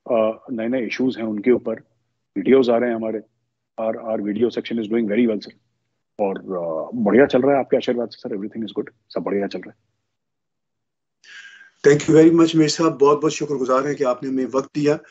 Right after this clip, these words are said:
Speaker 2: और जो आपके खरे-खरे तबसरे हैं, खास तौर पर भारत के context में, भारत के perspective में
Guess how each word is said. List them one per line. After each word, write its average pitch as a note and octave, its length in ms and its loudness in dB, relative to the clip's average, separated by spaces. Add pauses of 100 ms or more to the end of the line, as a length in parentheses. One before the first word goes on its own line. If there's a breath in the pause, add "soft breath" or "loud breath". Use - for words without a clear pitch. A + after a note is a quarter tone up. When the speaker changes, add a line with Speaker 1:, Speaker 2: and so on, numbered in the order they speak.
(420 loud breath)
Speaker 2:
और C3 420 0 (400)
जो A#2+ 300 -2
आपके C3+ 440 -4
खरे-खरे E3 540 2
तबसरे D3+ 440 -2
हैं, B2+ 240 -6 (360 soft breath)
खास G3+ 480 -2
तौर E3 100 -4
पर C3 220 -8
भारत A2+ 480 -10
के A#2 360 -4
context A#2+ 540 -6
में, A#2+ 140 -2
भारत A2 240 -6
के - 80 -2
perspective B2 520 -4
में C3 220 -4